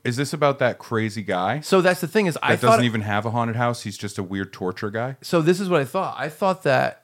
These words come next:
Speaker 2: it was gonna be about the house, and I thought that Monsters Inside was gonna imply that, like, who would wanna do this?
Speaker 1: Yeah.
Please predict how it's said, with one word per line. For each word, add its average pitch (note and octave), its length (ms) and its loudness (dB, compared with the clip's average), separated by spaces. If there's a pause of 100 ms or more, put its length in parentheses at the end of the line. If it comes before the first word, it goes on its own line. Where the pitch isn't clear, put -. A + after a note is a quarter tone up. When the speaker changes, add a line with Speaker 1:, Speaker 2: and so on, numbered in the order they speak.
Speaker 2:
it C#3+ 60 -2
was C3+ 160 0
gonna D3 160 2
be C3 140 0
about B2 340 2
the B2 100 -2
house, C3 320 0
and C3 100 -4
I B2 60 0
thought B2+ 240 2
that A#2+ 100 -4
Monsters C#3 440 0
Inside A#2+ 640 0 (360)
was G#3 400 2
gonna F3 200 0
imply B2 760 2
that, A2+ 220 -6
like, A#2+ 180 -8
who D3+ 140 -2
would C#3+ 140 0
wanna A2 200 -2
do C#3 200 -2
this? C3 420 0 (300)
Speaker 1:
Yeah. G2 220 0